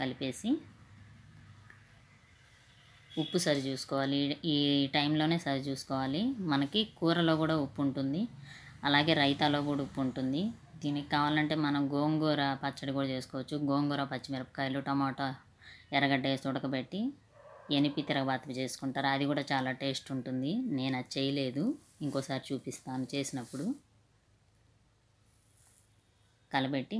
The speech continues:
మూత పెట్టుకొని కొంచెం ఉడికిన తర్వాత సిమ్లో పెట్టి ఉడికించుకునేసేయాలి. ఉడికిపోవచ్చింది, అయిపోవచ్చింది రైస్. అంతేనండి, అయిపోయింది, రైస్ అయిపోయింది.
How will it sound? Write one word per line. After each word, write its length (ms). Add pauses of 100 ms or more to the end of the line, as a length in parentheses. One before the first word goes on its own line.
మూత 180 (100)
పెట్టుకొని 440 (2750)
కొంచెం 380
ఉడికిన 320
తర్వాత 220 (100)
సిమ్లో 240 (200)
పెట్టి 240
ఉడికించుకునేసేయాలి. 1000 (1040)
ఉడికిపోవచ్చింది, 800 (100)
అయిపోవచ్చింది 680 (1040)
రైస్. 320 (240)
అంతేనండి, 520 (420)
అయిపోయింది, 500
రైస్ 240
అయిపోయింది. 480